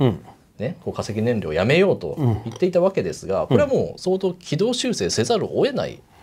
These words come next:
Speaker 2: くなってくるんですかね、
Speaker 1: うん。
Speaker 2: これは。
Speaker 1: そうなんですよ。これね、今回あんまり大きく報道されてないんですけれども、
Speaker 2: ええ。
Speaker 1: 実は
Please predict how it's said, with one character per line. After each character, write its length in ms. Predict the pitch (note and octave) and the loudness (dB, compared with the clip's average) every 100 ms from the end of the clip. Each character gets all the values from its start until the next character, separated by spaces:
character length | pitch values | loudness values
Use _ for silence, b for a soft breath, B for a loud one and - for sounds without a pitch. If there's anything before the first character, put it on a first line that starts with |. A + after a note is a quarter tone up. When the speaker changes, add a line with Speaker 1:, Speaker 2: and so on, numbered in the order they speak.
| - - | -20 0
Speaker 2:
く 80 | - | 4
な 100 | C3+ | 4
っ 80 | G2+ | 4
て 200 | G#2 F#2 - | -2 -4 -8
く 100 | - | -4
る 80 | C#3+ | -2
ん 20 | |
で 60 | D2+ | -2
す 80 | - | -4
か 60 | |
ね、 60 | G#2 | -4
Speaker 1:
う 20 | |
ん。 0 | |
Speaker 2:
こ 80 | - | -4
れ 40 | |
は。 40 | - B - | -10 B -8
Speaker 1:
そ 180 | - D#3 | 2 6
う 140 | A#2+ | 6
な 100 | F#2 | 4
ん 160 | F2+ F2 | -2 -6
で 100 | F#2 | -6
す 200 | - F2 | -6 -6
よ。 300 | D#2+ D2 C#2 - - | -4 -4 -6 -10 0
こ 120 | A#3 | 4
れ 120 | C4 | 6
ね、 380 | A#3 F#3+ A#2+ G2 | 6 6 4 0
今 280 | - D#4+ E3 | 0 4 4
回 280 | - A#2 G2+ | 4 4 6
あ 80 | C3+ | 4
ん 120 | G3+ | 6
ま 80 | G3 | 6
り 120 | F#3 | 6
大 200 | G3 F3+ | 6 4
き 140 | - - | 2 -6
く 80 | |
報 240 | - C3 B2+ | 0 4 6
道 140 | B2 | 4
さ 120 | A#2+ | 4
れ 60 | G2+ | 0
て 100 | - | -2
な 80 | F#2 | -4
い 60 | |
ん 60 | E2+ | -4
で 80 | C#2+ | -6
す 80 | - | -8
け 80 | |
れ 80 | C2+ | -8
ど 80 | D2+ | -4
も、 240 | G2+ G2+ E2+ | 0 0 -2
Speaker 2:
え 120 | D2+ | -12
え。 100 | - - | -16 -8
Speaker 1:
実 260 | A#2 - G3+ | -8 0 2
は 280 | A#2 - | 2 0